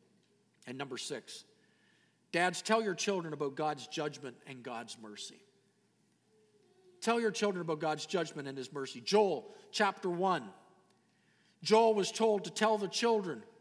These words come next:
the judgment that was coming on the land because of their sin. Tell the children, judgment is coming on the land. In this particular case, it was referring to locusts, grasshoppers,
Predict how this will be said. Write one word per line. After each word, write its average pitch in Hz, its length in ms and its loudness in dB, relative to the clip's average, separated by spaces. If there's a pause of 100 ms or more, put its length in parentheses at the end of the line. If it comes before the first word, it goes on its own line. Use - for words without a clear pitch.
(400)
the 175 100 -2
judgment 208 560 2
that 190 180 4
was 180 160 -4
coming 220 340 0
on 180 140 -4
the 170 80 -4
land 175 400 -2
because 160 320 -6
of 147 80 -10
their 143 140 -4
sin. 139 320 -8 (180)
Tell 285 240 6
the 285 120 -4
children, 220 500 0 (260)
judgment 208 480 4
is 165 100 -2
coming 220 300 -2
on 185 140 -2
the 180 80 -2
land. 175 420 -4 (580)
In 196 140 4
this 254 140 6
particular 226 500 0
case, 240 420 2 (140)
it 220 140 2
was 196 160 4
referring 226 540 2
to 202 100 2
locusts, 214 680 2
grasshoppers, 196 800 4